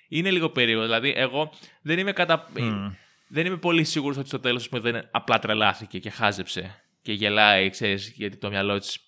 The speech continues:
Speaker 1: πετάει. Ε, της έχουν δώσει και κάτι ντρόγκια στην αρχή που παίζουν πολύ
Speaker 2: Καλά.
Speaker 1: γενικά στην ταινία.
Speaker 2: Ισχύει. Α, τώρα
Speaker 1: Και
Speaker 2: που το λες, παρένθεση πάλι,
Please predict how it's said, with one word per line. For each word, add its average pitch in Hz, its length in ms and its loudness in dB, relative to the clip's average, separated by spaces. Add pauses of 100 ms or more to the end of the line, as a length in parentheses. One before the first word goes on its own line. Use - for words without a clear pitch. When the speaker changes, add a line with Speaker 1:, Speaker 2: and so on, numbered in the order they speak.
(340)
Speaker 1:
πετάει. 98 800 -2 (1400)
Ε, 127 340 -4 (440)
της - 180 -4
έχουν 170 280 2
δώσει 151 220 2
και 139 100 -2
κάτι 123 300 2
ντρόγκια 113 360 0
στην 110 180 -6
αρχή 107 360 -2
που 123 160 -8
παίζουν 135 380 -4
πολύ 127 160 -2
Speaker 2:
Καλά. 127 220 4
Speaker 1:
γενικά 101 220 2
στην 101 160 -14
ταινία. 98 580 -2
Speaker 2:
Ισχύει. 110 600 -6 (160)
Α, 139 360 6
τώρα 135 140 -6
Speaker 1:
Και 127 120 -4
Speaker 2:
που 123 60 -2
το 123 80 -4
λες, 123 280 -10 (1200)
παρένθεση 123 840 -2 (220)
πάλι, 107 440 -4